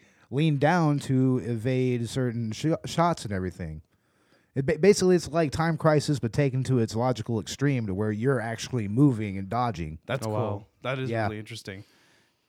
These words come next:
Speaker 2: What, what do you think about the other Jurassic Park game, the, the sit-down one?
Speaker 1: It, it was far more of a run and gun, machine gun style game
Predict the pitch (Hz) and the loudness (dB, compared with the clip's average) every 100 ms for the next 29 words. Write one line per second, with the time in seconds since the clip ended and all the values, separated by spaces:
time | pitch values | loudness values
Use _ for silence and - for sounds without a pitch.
0 | - 170 190 208 254 247 196 190 127 143 | -4 0 2 2 0 -2 -2 -2 0 0
1 | 139 131 120 110 - 127 - 98 101 101 | 0 -2 -6 -6 -12 -12 -12 -14 -14 -8
2 | 113 117 113 110 117 - - 123 117 110 | -4 -2 -2 -4 -6 -6 -4 -4 -4 -6
3 | 107 104 - - - _ _ _ _ _ | -8 -8 -12 -14 -14 _ _ _ _ _
4 | 196 247 294 277 208 175 131 - - 196 | -2 0 0 0 -4 -8 -12 -8 2 4
5 | 208 196 185 190 190 180 143 151 151 139 | 4 4 2 2 4 2 4 4 4 2
6 | 117 139 127 127 127 151 160 151 139 139 | 0 0 0 0 2 2 2 0 2 2
7 | 139 139 135 135 127 117 120 120 107 - | 2 2 0 0 -2 -6 -8 -6 -6 -2
8 | 151 139 117 110 104 - 107 107 98 92 | -2 -2 -2 -4 -6 -6 -4 -2 -4 -4
9 | 107 98 95 98 | -8 -8 -6 -8